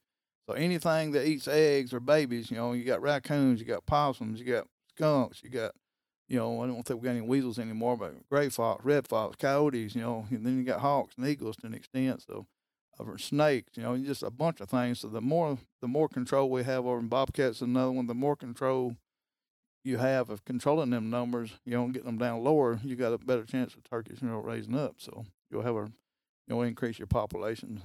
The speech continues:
If not, and that's with any kind of predator, you let predators get too much, then some kind of,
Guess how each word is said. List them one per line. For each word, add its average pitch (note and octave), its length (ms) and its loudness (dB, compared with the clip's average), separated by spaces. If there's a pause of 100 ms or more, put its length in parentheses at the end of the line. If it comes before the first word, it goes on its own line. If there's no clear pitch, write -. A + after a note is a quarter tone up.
If G#2+ 120 -8
not, D3+ 440 4
and A2+ 180 -4 (140)
that's D3+ 180 -4
with B2+ 120 -4
any D3+ 160 -2
kind A#2+ 200 -2
of G2 80 -8
predator, A2+ 320 -2
you C3+ 80 -4
let E3+ 200 -6
predators C#3+ 340 0
get C3+ 160 -10
too C3 160 2
much, C#3 320 2
then A2 180 -8
some D3 200 -4
kind C#3 240 0
of, A2+ 60 -4